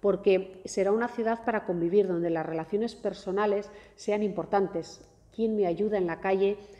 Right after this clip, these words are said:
¿Qué vecino tengo? En donde no debemos de potenciar el individualismo,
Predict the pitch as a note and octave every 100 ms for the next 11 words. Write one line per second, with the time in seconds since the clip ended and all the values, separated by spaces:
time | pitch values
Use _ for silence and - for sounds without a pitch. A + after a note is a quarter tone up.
0 | - - G#3 G#3 G#3 G3+ E3+ F#3+ F#3 E3
1 | E3 E3+ E3+ E3+ E3+ - - F#3 G3+ G#3
2 | - G3+ F#3 G#3+ F#3+ E3+ F3 E3+ E3+ D#3+
3 | F3 F#3 F#3 - - F#3 E3+ E3+ E3+ E3
4 | E3 E3 F3+ F3+ D#3+